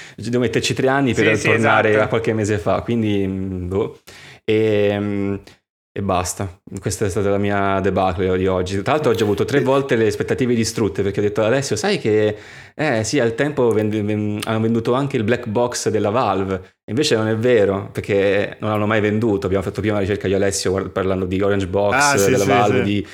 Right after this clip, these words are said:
Speaker 1: Team Fortress, di Half-Life, eh. E tra le varie cose dissi, "Ah sì, c'è anche il black box che conteneva solo Half-Life due episodio due,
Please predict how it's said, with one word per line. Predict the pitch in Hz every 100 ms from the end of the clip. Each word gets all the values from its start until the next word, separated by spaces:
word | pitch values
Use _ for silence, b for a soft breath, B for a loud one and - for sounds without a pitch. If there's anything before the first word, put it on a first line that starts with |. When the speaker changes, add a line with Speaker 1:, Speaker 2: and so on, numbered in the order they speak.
| B B -
Speaker 1:
Team | 107
Fortress, | 98 101 107 101 107 -
di |
Half-Life, | 104 107 107 113 143
eh. | 208 - - - _ _ -
E | 117
tra | 160
le | 165 151
varie | 131 151 175
cose | 120 117 110
dissi, | 110 -
"Ah | 139
sì, | 139
c'è | 117 110
anche | 117 120
il | 113
black | 107 123 -
box | 104 104 -
che | 139
conteneva | 113 110 113 107
solo | - 107 104 - -
Half-Life | 107 - 104 101
due | 110
episodio | 95 98 113
due, | 113 98 101